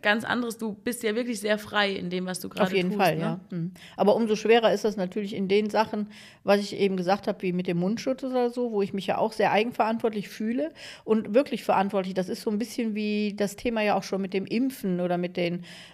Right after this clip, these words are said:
Speaker 2: äh, ja, ganzen Zwangsthematiken, ob man Fluor im Grundwasser hat oder, ja, oder im, im Trinkwasser hat. Also mit diesen ganzen Thematiken, ähm, wo ich in einen Zwang reinkomme,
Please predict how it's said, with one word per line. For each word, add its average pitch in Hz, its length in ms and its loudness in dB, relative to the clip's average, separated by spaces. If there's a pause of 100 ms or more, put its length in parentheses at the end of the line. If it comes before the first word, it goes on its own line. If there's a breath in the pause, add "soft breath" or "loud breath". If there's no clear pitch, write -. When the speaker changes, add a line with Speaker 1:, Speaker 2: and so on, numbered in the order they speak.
Speaker 2:
äh, 180 960 6
ja, 202 240 4
ganzen 214 400 -2
Zwangsthematiken, 190 880 0
ob - 140 -4
man 180 160 0
Fluor 214 500 2
im 185 520 -2
Grundwasser 196 560 2
hat 180 160 0
oder, 170 400 0
ja, 196 200 4
oder 190 200 2
im, 180 100 0
im 170 140 -2
Trinkwasser 220 420 2
hat. 180 140 0 (260 loud breath)
Also 196 160 4
mit 208 200 2
diesen 226 260 -2
ganzen 220 280 0
Thematiken, 220 760 -2 (300 loud breath)
ähm, 208 440 4 (320 loud breath)
wo 208 240 4
ich - 440 -4 (100)
in 208 120 4
einen 202 140 0
Zwang 220 340 0
reinkomme, 254 760 2